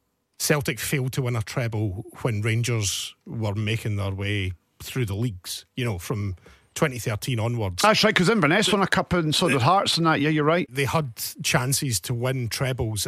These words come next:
Speaker 1: and didn't. And obviously the five trebles have come since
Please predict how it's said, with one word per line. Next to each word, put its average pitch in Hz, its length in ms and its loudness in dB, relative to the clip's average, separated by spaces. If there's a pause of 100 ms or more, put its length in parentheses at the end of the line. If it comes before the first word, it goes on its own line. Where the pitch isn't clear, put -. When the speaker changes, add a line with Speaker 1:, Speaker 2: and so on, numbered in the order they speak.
Speaker 1:
and 104 180 -2
didn't. 110 380 0 (440)
And 113 140 -2
obviously 107 460 -2 (140)
the - 80 -8
five 110 280 -4
trebles 101 380 -4
have 92 140 -4
come 107 240 2
since 95 440 -2